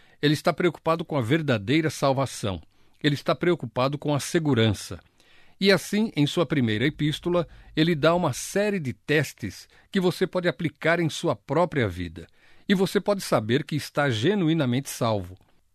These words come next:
Alguns deles, aliás, são paralelos ao que aprenderemos em segunda Pedro um, mas são bastante distintos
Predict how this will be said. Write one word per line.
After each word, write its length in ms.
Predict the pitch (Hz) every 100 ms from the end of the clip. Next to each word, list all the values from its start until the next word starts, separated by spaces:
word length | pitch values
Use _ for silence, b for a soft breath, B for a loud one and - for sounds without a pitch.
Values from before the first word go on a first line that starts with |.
| _
Alguns 520 | - 160 165 226 165 104
deles, 420 | 139 151 107 90
aliás, 640 | 101 101 139 - - - - - - -
são 300 | - - 180
paralelos 840 | 170 175 165 117 123 165 175 170 -
ao 180 | 143 139
que 120 | -
aprenderemos 800 | 143 - 151 151 107 101 123 123
em 100 | 123
segunda 500 | 120 165 123 135 143
Pedro 500 | - - 139 143 156 -
um, 200 | 131 104 - _ b b b b b
mas 200 | 160 151
são 240 | - 196 196
bastante 560 | 165 - - 220 214
distintos 800 | 175 151 - 120 95 90 - -